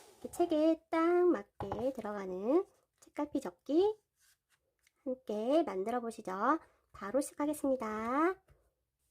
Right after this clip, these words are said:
이렇게 이 정도의 사이즈로 책갈피를 접으려면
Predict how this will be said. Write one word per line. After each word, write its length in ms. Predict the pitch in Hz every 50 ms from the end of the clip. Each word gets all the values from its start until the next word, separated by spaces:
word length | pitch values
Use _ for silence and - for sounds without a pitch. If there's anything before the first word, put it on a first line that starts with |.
| _ _ _ _ _ _ _ _ _ _ _ _ _ _ _ _ _ _ _ _ _ _ _ _ _ _
이렇게 520 | - 202 - _ _ - 339 330 262 - _ _ _ _
이 80 | 214 208
정도의 540 | - 302 320 311 311 294 277 277 277 277 277
사이즈로 920 | - 339 349 359 370 359 - 320 202 175 180 190 226 277 277 185 - - _ _ _ _ _ _ _ _ _ _ _ _ _
책갈피를 640 | - 294 330 330 330 - 269 247 240 240 247 247
접으려면 720 | - - 202 - 202 202 185 180 247 320 349 277 196 180